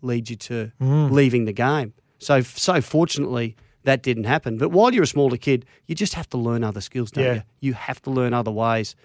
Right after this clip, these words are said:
Speaker 1: to survive and to make something happen. And that's why the best halfbacks, you look at 'em and you go, "How do they do it at that
Speaker 2: Yeah.
Speaker 1: size?"
Speaker 2: Yeah, I know.
Speaker 1: I
Speaker 2: Gotta be
Speaker 1: it
Speaker 2: courageous.
Speaker 1: Yeah, abso-, cou-,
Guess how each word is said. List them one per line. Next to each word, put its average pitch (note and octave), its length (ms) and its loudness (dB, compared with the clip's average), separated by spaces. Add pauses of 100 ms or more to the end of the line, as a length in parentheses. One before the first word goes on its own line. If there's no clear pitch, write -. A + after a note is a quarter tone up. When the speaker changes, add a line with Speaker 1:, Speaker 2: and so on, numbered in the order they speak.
(160)
Speaker 1:
to C#3 120 -2
survive A#2+ 400 4
and A2+ 80 -2
to A2 60 -6
make A#2 200 -2
something A2 320 -8
happen. A#2+ 300 -4
And A2 200 -8 (280)
that's E3+ 200 0
why E3+ 140 4
the A#2 80 2
best G#2+ 280 -2
halfbacks, A#2+ 440 -2
you C#3 100 -4
look F3+ 160 -2
at D#3+ 80 -2
'em B2 100 -2
and A#2+ 160 -4
you A#2 140 -8
go, A2 260 -6 (500)
"How - 180 -12
do A3 80 -8
they F3+ 120 -2
do B2+ 220 0
it E3+ 40 -2
at - 100 -6
that B2+ 120 -2
Speaker 2:
Yeah. B2 140 0
Speaker 1:
size?" G#2+ 480 -6
Speaker 2:
Yeah, C3 200 -2
I A#2 80 0
know. B2 360 -2
Speaker 1:
I D#3+ 140 -2 (380)
Speaker 2:
Gotta D3 140 2
be C#3+ 60 0
Speaker 1:
it B2+ 40 -4
Speaker 2:
courageous. C#3+ 540 0
Speaker 1:
Yeah, D3 80 6
abso-, D3 580 2 (140)
cou-, C3+ 240 -6